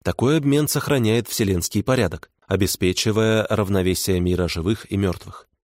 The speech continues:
Грубо говоря, есть точное количество мертвых в мире Навь, и это число должно остаться прежним».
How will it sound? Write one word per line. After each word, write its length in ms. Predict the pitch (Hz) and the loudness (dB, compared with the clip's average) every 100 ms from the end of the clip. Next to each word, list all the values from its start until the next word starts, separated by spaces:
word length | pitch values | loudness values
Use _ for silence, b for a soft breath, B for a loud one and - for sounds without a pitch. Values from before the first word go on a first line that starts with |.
| _ _ _ - | _ _ _ -6
Грубо 400 | 95 107 104 98 | -2 2 2 2
говоря, 460 | 92 87 127 131 - _ _ | 2 0 0 -4 -8 _ _
есть 460 | 92 90 123 - - | -4 -2 -2 -4 0
точное 440 | 127 - 98 90 | 0 0 -2 -2
количество 600 | - 92 101 - - 85 | -2 -2 -2 -4 -6 -4
мертвых 480 | 82 104 104 107 80 | -2 -2 -2 -4 -2
в 60 | |
мире 260 | 95 92 85 | -2 0 0
Навь, 320 | 82 117 - _ _ _ _ | -2 -2 -6 _ _ _ _
и 100 | - 92 | -2 0
это 200 | 87 85 | 0 -2
число 480 | 98 - 90 117 | -2 -2 0 0
должно 460 | 135 117 101 90 98 | 0 0 0 0 0
остаться 420 | 110 - 87 - | 0 -2 -4 -4
прежним». 420 | - 92 78 82 | -2 -2 -2 -8